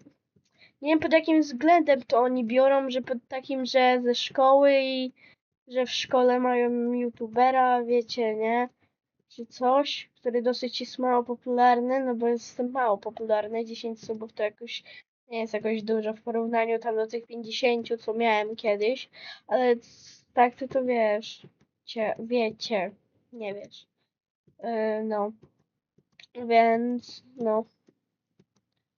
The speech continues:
Ogólnie, no,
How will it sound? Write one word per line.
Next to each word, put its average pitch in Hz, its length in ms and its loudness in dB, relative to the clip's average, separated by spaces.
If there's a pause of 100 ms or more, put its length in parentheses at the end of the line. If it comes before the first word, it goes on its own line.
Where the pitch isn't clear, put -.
(880)
Ogólnie, 285 1160 2 (340)
no, 262 760 2